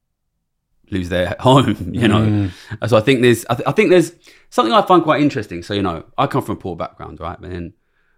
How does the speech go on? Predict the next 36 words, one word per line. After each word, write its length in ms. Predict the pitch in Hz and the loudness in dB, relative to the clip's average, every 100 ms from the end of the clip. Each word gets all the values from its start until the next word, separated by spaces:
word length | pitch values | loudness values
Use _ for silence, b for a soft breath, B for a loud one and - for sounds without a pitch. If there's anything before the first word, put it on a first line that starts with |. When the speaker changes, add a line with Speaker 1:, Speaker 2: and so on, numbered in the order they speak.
| _ - | _ -10
Speaker 1:
I 60 | |
worked 220 | 92 82 | -8 -8
in 60 | 90 | -8
the 60 | 82 | -6
city, 260 | 113 95 | -4 -4
I've 80 | 80 | -6
been 120 | 85 | -10
to 100 | - | -12
L 60 | 90 | -12
S 120 | 87 | -10
E, 40 | 85 | -10
I've 100 | 82 | -10
been 100 | 78 | -10
to 140 | 85 | -10
Oxford. 380 | - - - - _ _ _ _ _ _ _ - | -12 -18 -20 -20 _ _ _ _ _ _ _ -10
Um, 400 | 92 90 90 87 - | -6 -2 -2 -6 -4
I 120 | 113 | 0
grew 100 | 120 | 2
up 100 | 120 | 2
in 80 | 110 | 2
Ilford, 360 | 104 - 76 _ | 0 -2 -14 _
which 140 | - | -14
is 100 | 85 | -12
a 40 | 87 | -10
very, 280 | 80 113 101 | -4 -2 0
very 220 | 98 90 | -2 -4
immigrant 320 | 95 87 82 | -6 -8 -10
area. 380 | 85 78 71 - _ _ _ _ _ - | -10 -12 -14 -18 _ _ _ _ _ -4
And, 260 | 95 92 | -2 0
um, 380 | 95 95 92 - _ - | 0 -2 -4 -6 _ -6
but 80 | 98 | 0
I 80 | |
went 160 | 98 95 | 0 -2
to 100 | 85 | -4
grammar 240 | 110 120 | -2 -2
school, 320 | 120 123 120 | -2 -6 -8